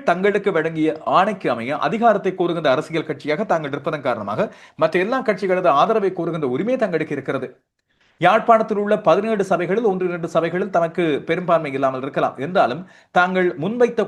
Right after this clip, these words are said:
கோட்பாட்டை ஏற்றுக்கொண்டதாக கூறிவிட்டு பிறகு அதனை மறுதலிக்கும் விதமாக கபடத்தனமாக பல பேர் செயற்படுகின்றார்கள். எனவே பதினேழு சபைகளிலும் நாங்கள் இப்பொழுது ஆட்சி அமைப்போம் என்பதை அவர் உறுதி செய்திருக்கின்றார். இது எச்சரிக்கை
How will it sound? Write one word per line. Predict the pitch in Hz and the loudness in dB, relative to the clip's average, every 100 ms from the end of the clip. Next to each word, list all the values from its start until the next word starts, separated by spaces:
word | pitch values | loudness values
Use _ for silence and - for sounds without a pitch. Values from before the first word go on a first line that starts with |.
| - | 2
கோட்பாட்டை | 190 190 175 170 170 | 2 2 0 0 -2
ஏற்றுக்கொண்டதாக | 185 196 170 165 147 135 | -4 -4 0 0 0 -4
கூறிவிட்டு | 160 143 135 127 120 - _ _ | -4 -4 -4 -6 -6 -10 _ _
பிறகு | 185 220 226 254 247 180 | 2 4 4 2 2 2
அதனை | 165 170 143 | 0 -2 -2
மறுதலிக்கும் | 180 220 208 190 | 0 0 -2 -4
விதமாக | 165 160 165 165 - | -2 0 0 0 2
கபடத்தனமாக | 208 240 214 180 175 175 | 4 4 2 0 -2 0
பல | 156 156 | 0 0
பேர் | 151 | -2
செயற்படுகின்றார்கள். | 160 156 151 139 135 131 127 | -4 -4 -4 -2 0 0 -2
எனவே | 147 147 147 | -4 -2 -2
பதினேழு | 175 226 196 | 0 -2 -2
சபைகளிலும் | 165 156 143 156 165 - - 160 | 0 0 0 -4 -6 -16 -2 2
நாங்கள் | 208 202 151 | 2 0 -4
இப்பொழுது | 160 185 156 | -4 -2 -2
ஆட்சி | 151 151 | -2 -4
அமைப்போம் | 135 123 120 110 | -6 -6 -6 -4
என்பதை | 127 226 | 0 0
அவர் | 202 135 | 2 -2
உறுதி | 127 135 - | -4 -6 -6
செய்திருக்கின்றார். | 110 101 98 - 170 | -10 -10 -12 -6 -2
இது | 170 175 165 - 147 | 2 0 -2 -4 -4
எச்சரிக்கை | 160 208 190 185 | 0 0 2 -2